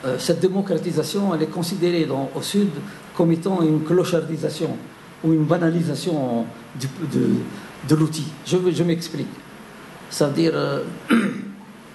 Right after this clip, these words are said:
les, le, je, je vais, je m'expli-, je vais m'expliquer. Euh, <laughs> euh, l'outil est l'outil. Pendant des années, on pensait,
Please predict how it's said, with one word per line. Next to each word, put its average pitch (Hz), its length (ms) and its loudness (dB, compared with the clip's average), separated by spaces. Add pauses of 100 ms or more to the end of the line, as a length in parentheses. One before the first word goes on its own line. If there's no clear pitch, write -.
(840)
les, 160 420 4
le, 131 560 0
je, 156 200 2
je 151 100 -2
vais, 165 120 2 (200)
je 139 100 -6
m'expli-, 139 420 -4
je 127 80 -4
vais 160 160 2
m'expliquer. 156 680 -2
Euh, 123 500 0 (600)
<laughs> - 1080 -6
euh, 135 320 4 (1900)
l'outil 233 600 2
est 185 60 6
l'outil. 180 320 0 (540)
Pendant 202 240 4
des 196 180 4
années, 226 340 2 (360)
on 175 100 4
pensait, 214 520 0